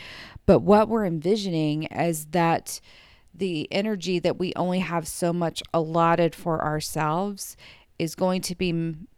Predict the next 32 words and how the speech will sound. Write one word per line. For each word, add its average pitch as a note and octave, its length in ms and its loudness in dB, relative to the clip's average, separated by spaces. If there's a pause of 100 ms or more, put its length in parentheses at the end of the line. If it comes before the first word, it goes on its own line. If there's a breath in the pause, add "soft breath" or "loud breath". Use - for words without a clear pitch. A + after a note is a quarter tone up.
put G3+ 300 0
into E3 880 0 (100)
creating E3 580 2
change. D3+ 800 -2 (400 loud breath)
And F#3 140 2
then F#3 140 2
we're F3+ 80 0
not E3 160 0
gonna E3+ 160 0
have E3+ 160 0
enough D#3+ 200 0
energy D#3+ 360 -4
to F3+ 200 -6
do D3+ 520 -4 (300 soft breath)
the F3 100 0
other F3+ 120 4
things E3 280 -2
that - 100 -6
we E3 120 -4
still D#3 280 -2
need D3+ 240 -4
to D#3 120 -8
do. C#3 440 -4 (640 loud breath)
And F#3+ 240 -2
that, A3 440 2 (800)
that - 260 -2
thought B3+ 340 2
isn't G3+ 420 0
wrong, F3 840 0 (340 soft breath)
but - 160 2
what F#3+ 400 -2
we G#3 160 -4